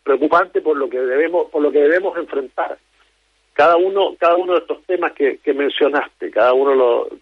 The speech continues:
todo lo que veníamos con algún problema se acentuó a partir de la pandemia. En las situaciones económicas, financieras y sanitarias de cada uno de los países hoy es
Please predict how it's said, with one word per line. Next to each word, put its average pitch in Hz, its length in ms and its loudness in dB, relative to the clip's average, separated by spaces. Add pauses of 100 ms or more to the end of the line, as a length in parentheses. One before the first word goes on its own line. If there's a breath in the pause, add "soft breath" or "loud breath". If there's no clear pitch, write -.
(160)
todo 190 280 0
lo 185 160 0
que 147 300 0
veníamos 147 540 -2
con 135 200 -4
algún 139 300 0
problema 175 600 0 (160)
se 165 60 0
acentuó 185 760 -2
a 160 60 -2
partir 151 420 -2
de 156 140 2
la 135 120 2
pandemia. 117 560 -6 (440)
En - 120 0
las 107 140 2
situaciones 160 720 0
económicas, 127 720 -2
financieras 107 560 -2
y 127 60 0
sanitarias 120 580 -2
de 101 80 -4
cada 127 200 2
uno 135 180 2
de 123 60 0
los 113 100 -2
países 120 480 -2 (640 loud breath)
hoy 165 380 2 (160)
es 143 180 0